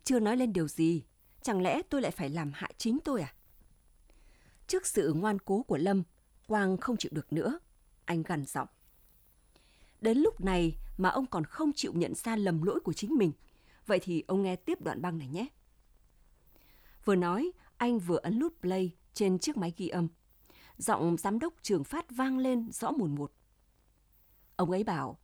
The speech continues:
nhà nước sắp thoái vốn ở công ty. Ông ấy không muốn có cổ đông nào đầu tư vào công ty Bảo Đường để ông ấy độc quyền mua phần vốn nhà nước ở đây.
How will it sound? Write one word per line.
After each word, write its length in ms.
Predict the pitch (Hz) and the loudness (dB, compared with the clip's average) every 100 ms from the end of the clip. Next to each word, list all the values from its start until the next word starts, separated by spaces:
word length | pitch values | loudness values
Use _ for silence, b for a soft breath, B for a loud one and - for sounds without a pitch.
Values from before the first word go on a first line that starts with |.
| _ | _
nhà 160 | 180 175 | 0 2
nước 360 | 175 240 285 - | 4 4 2 0
sắp 280 | 262 - | -4 -4
thoái 180 | - 202 | -2 -2
vốn 240 | 226 202 262 | 2 2 2
ở 80 | |
công 200 | - 190 | 0 -4
ty. 320 | 185 196 208 175 _ b b b b | 2 2 2 0 _ b b b b
Ông 160 | 262 | 0
ấy 180 | - 233 | 4 2
không 340 | - - 277 254 | 0 -2 0 4
muốn 220 | 226 311 | 4 4
có 100 | 247 | 2
cổ 180 | 254 165 | 0 0
đông 220 | 175 214 | 0 0
nào 220 | 185 160 | 2 2
đầu 220 | 175 185 156 | 2 2 2
tư 120 | 247 | 0
vào 120 | 220 175 | 0 0
công 200 | 226 226 | 0 0
ty 100 | 226 | -2
Bảo 180 | 170 | -4
Đường 260 | 143 170 160 b b b - | -2 0 0 b b b -4
để 140 | 151 | -2
ông 200 | 135 190 | 0 0
ấy 200 | 127 254 | 0 0
độc 220 | 196 196 - | 0 -2 2
quyền 260 | 180 165 147 _ - | 2 4 0 _ 2
mua 160 | 202 | 4
phần 200 | 190 175 | 4 2
vốn 180 | 165 165 | -2 -2
nhà 120 | 240 | -2
nước 180 | 147 247 | -2 -4
ở 100 | 143 | -4
đây. 260 | 143 180 | -2 -2